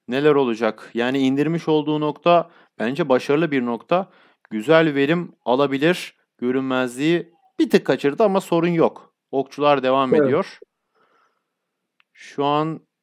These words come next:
Speaker 1: temizlik devam ediyor. Görünmezlik sonuncuyu da attı. Şu merkeze gitmediler bak. Dış tarafa kaydılar.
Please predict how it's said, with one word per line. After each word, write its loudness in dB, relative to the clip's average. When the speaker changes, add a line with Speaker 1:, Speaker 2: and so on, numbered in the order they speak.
Speaker 1:
temizlik -6
devam 2
ediyor. -4
Görünmezlik -2
sonuncuyu -4
da 2
attı. 0
Şu -6
merkeze 2
gitmediler 2
bak. -2
Dış -6
tarafa 0
kaydılar. 0